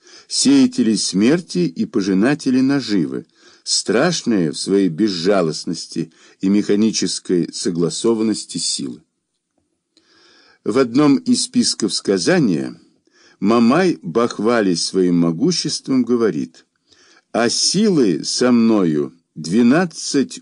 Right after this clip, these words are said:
орд и три царства, а князей со мною тридцать три,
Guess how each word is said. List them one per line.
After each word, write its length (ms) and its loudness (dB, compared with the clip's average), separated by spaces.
орд 640 -2
и 380 0
три 280 0
царства, 880 -4
а 140 0
князей 640 0
со 220 0
мною 460 2
тридцать 720 -4
три, 420 0